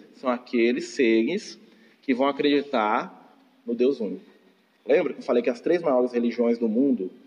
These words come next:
descendem das ideias do Abraão, que é o islamismo, o cristianismo e o judaísmo? Né? Não nessa ordem, né? Porque a primeira que apareceu foi o judaísmo, que foi criado pelo Moisés,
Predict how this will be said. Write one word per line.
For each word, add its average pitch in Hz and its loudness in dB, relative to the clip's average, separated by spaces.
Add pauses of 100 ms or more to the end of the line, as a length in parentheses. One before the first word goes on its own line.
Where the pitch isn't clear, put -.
(420)
descendem 123 0
das 113 2
ideias 107 2
do 110 -2
Abraão, 139 0
que - -4
é 107 2
o - 0
islamismo, 117 2
o 190 -10
cristianismo 131 0
e - -2
o - -2
judaísmo? 120 -2 (260)
Né? 143 -4 (680)
Não 143 2
nessa 196 0
ordem, 113 2
né? 123 0
Porque 127 -2
a 127 2
primeira 131 4
que 135 -4
apareceu 147 2
foi 156 2
o 131 4
judaísmo, 160 2 (260)
que - -20
foi - 0
criado 113 0
pelo 120 0
Moisés, 165 2